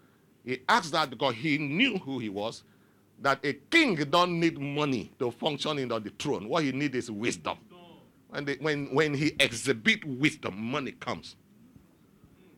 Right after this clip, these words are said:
That's all you need. All that artists, musicians, all you just need is just one hit song. One. One. The Wizkid you guys are talking today,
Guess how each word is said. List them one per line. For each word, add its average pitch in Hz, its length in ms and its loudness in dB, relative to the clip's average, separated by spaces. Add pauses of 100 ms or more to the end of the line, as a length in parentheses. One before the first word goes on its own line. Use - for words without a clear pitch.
(560)
That's 190 160 -2
all 165 100 0
you 135 120 -4
need. 147 260 -8 (1300)
All 277 200 12
that 196 220 4 (480)
artists, - 540 -4
musicians, 151 640 -4
all 220 140 0
you 170 100 -6
just 175 240 -4
need 156 260 -6
is 135 140 -6
just 170 260 -4
one 139 400 0 (100)
hit 139 180 0
song. 92 420 -2
One. 160 300 0 (1120)
One. 226 300 -2 (1000)
The 165 140 6
Wizkid 208 480 2
you 202 100 -2
guys 180 240 0
are 147 120 0
talking 175 320 -2
today, 135 340 -4